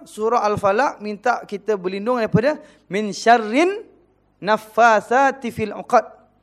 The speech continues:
wa min syarri hasidin idza hasad. Daripada dua kejahatan.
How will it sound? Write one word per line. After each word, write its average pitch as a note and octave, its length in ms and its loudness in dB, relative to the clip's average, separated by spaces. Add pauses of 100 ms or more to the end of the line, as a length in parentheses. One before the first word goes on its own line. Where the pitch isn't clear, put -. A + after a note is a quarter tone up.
(220)
wa D#3 160 -2
min A3+ 240 -6
syarri F#3+ 400 -4
hasidin G#3 560 -4
idza F3 240 -6
hasad. G#3 180 -6
Daripada C#4 380 -2
dua C4 260 -4
kejahatan. A3+ 480 -6